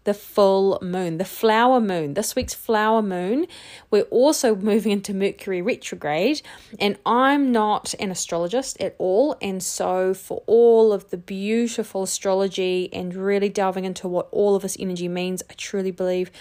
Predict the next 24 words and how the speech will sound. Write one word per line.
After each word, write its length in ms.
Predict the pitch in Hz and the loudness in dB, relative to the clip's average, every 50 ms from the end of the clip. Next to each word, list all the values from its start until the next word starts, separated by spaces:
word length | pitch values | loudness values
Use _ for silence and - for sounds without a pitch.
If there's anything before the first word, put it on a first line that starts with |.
| - - - _ | -20 -20 -16 _
you 60 | - | -8
should 160 | 190 - 190 | -6 -6 -8
follow, 520 | - - 196 185 185 185 185 180 180 180 - - | -6 -4 -4 -2 -2 0 0 0 0 -2 -4 -6
um, 280 | 196 175 175 175 175 170 | -6 -6 -6 -8 -8 -8
an 100 | - 180 | -8 -6
astrology 520 | 180 175 - - 190 180 185 180 175 - - | -6 -8 -6 -4 -4 -2 -2 -4 -4 -6 -6
expert. 400 | 277 - - - - 302 285 285 - - - - - - | -6 -6 -8 -2 2 4 4 4 4 2 -2 -10 -8 -6
Um, 260 | - 190 190 185 - | -4 -4 -4 -4 -4
I 160 | - 185 190 190 | -2 -2 -2 -2
do 200 | 185 202 190 185 | -2 -2 -2 -2
as 160 | 190 190 - | -4 -4 0
well. 400 | 247 277 277 277 269 277 277 240 | 2 4 4 6 6 6 4 4
I 100 | - 196 | 2 2
love 320 | 190 190 190 185 185 190 | 0 2 2 2 0 0
following 480 | - - 190 180 180 185 180 180 180 - | -4 -4 -2 -2 0 -2 -2 -2 -4 -6
astrologers, 760 | - - - - 233 226 233 226 208 226 220 220 214 214 - - - - - - - - - - - | -6 -8 -6 -4 -2 0 0 0 2 2 2 2 0 -2 -4 -8 -14 -18 -20 -20 -20 -20 -16 -8 -4
um, 420 | - 202 196 202 196 196 190 190 - - - - | -2 0 0 2 0 0 0 -4 -6 -8 -2 0
who 160 | 220 202 196 | 2 2 2
just 400 | 180 - 190 185 - - - - | 2 -2 -2 -2 -4 -6 -8 -8
really 300 | 208 196 196 185 190 196 | -6 -4 -4 -2 -2 -4
shed 260 | - - - 190 - | -4 -6 -8 -8 -6
some 160 | - 196 190 | -6 -6 -6
beautiful 400 | 175 180 180 196 196 - 196 185 | -4 -6 -6 -6 -6 -6 -4 -2
light 460 | 185 180 175 180 180 - - - - | 0 0 0 0 -2 -2 -6 -10 -12